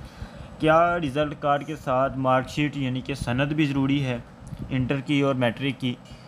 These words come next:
और क्या जिन बच्चों ने होप सर्टिफिकेट बनवाया है वो बोर्ड का होना चाहिए या स्कूल का या कॉलेज का होना चाहिए, वो कौन सा हो।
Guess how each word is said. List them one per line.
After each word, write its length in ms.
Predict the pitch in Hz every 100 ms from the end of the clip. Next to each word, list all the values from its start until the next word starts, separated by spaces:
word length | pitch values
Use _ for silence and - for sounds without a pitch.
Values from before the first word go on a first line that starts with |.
| - -
और 220 | 139 120
क्या 260 | 135 139 151 101 - - - - -
जिन 180 | 143 175
बच्चों 300 | 165 - 156
ने 100 | 156
होप 240 | 151 139 151
सर्टिफिकेट 540 | 165 143 143 - 147 131
बनवाया 500 | 127 123 117 123 160
है 320 | 156 123 131 -
वो 160 | 123 143 98 - - - -
बोर्ड 280 | 127 160 175
का 120 | 175
होना 260 | 160 151 151
चाहिए 380 | 147 139 143 147
या 80 | 139
स्कूल 360 | - 139 147
का 140 | 143 151
या 120 | 143
कॉलेज 360 | 135 127 147 147
का 100 | 151
होना 180 | 135
चाहिए, 260 | 131 139 139
वो 120 | 139
कौन 240 | 131 131 143
सा 160 | 147
हो। 240 | 131 120